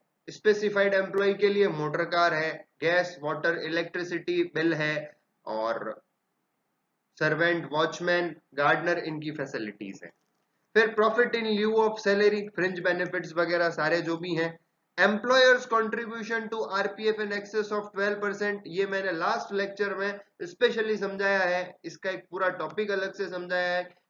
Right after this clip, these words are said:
Employer का contribution आरपीएफ़ में बारह परसेंट तक exempt होता है और interest on आरपीएफ़ साढ़े नौ परसेंट। जब आप इन सारी चीजों को जोड़ दोगे, तब जाके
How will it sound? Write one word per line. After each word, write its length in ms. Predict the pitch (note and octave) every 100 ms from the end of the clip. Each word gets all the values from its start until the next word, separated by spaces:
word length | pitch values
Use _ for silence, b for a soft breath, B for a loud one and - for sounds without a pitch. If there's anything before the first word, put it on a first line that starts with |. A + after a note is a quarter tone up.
| -
Employer 540 | E3 G3 A#3 A#3+ A#3+
का 160 | A3+ A3+
contribution 720 | G3 G3 G#3 G#3 G#3 G#3+ G3+
आरपीएफ़ 580 | F#3 F#3 G3 G3 G3 G3
में 140 | F#3+
बारह 260 | F3 G#3+ G#3+
परसेंट 460 | G3 G3 G3 F#3+
तक 140 | F#3+ E3+
exempt 420 | D#3+ E3 E3+ D3
होता 260 | C#3 D3 C#3
है 240 | C#3 C#3 _ -
और 240 | C#3 C#3+ -
interest 460 | F3+ F#3 G#3+ G#3 G3
on 140 | F3+
आरपीएफ़ 440 | E3 D#3+ D#3+ D#3+ D#3
साढ़े 320 | - C3+ C#3+
नौ 180 | A#2 G#2
परसेंट। 420 | F#2+ F#2+ F#2+ F2 _ _ _ -
जब 180 | F#3+ F#3
आप 240 | F3+ F3+
इन 120 | F3
सारी 380 | E3+ D3+ F3 G#3+
चीजों 340 | G3+ F#3+ G3
को 160 | G3 G3
जोड़ 320 | D3 E3+ F3+
दोगे, 380 | F3 F3 F3 F3 E3 _ _
तब 180 | E3+ D#3+
जाके 400 | C#3 B2+ C3 C3+